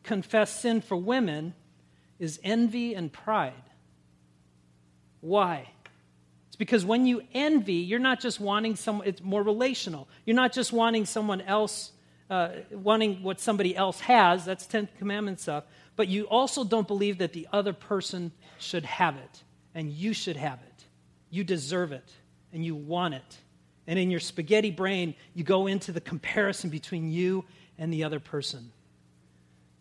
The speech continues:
Here's an example of that. Um, and actually, Kelly showed me this. Um, if you're in a coffee shop and you're there with other women, and another woman walks into the coffee shop, or if you're in your classroom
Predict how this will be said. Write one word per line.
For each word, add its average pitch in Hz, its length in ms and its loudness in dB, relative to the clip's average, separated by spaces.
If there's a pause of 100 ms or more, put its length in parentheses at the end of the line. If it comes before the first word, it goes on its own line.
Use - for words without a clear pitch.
(120)
Here's 190 160 2
an 185 80 0
example 165 400 -4
of 139 80 -8
that. 127 200 -12 (1200)
Um, 139 360 -8 (100)
and 165 140 -2
actually, 180 220 0
Kelly 180 500 0 (720)
showed 156 360 -6
me 139 140 -8
this. 131 380 -14 (520)
Um, 139 360 -10
if 160 160 -6
you're 190 160 6
in 254 100 4
a - 40 -4
coffee 196 400 -6
shop 139 340 -4
and 143 120 -6
you're 147 200 -4
there 165 320 0
with 160 160 -4
other 170 200 -2
women, 139 360 -6 (500)
and 156 100 -4
another 160 280 0
woman 190 380 -2
walks 190 280 0
into 196 100 -6
the 185 80 -6
coffee 156 340 -4
shop, 135 260 -12
or 170 120 2
if - 120 0
you're 233 80 2
in 226 80 4
your 202 80 0
classroom - 720 -8